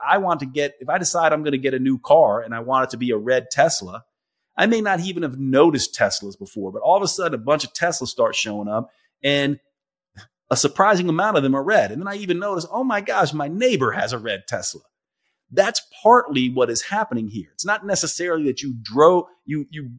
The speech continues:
brought this into the, to existence, although some people might believe that. It's just more that now you're recognizing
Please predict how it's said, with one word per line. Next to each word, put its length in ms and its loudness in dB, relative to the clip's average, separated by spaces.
brought 260 6
this 160 0
into 220 -2
the, 260 -6
to 120 2
existence, 580 -2
although 220 -6
some 240 -2
people 240 -8
might 260 -6
believe 280 -18
that. 180 -12
It's 100 -6
just 200 -6
more 200 2
that 140 -2
now 300 -4
you're 160 -4
recognizing 800 -4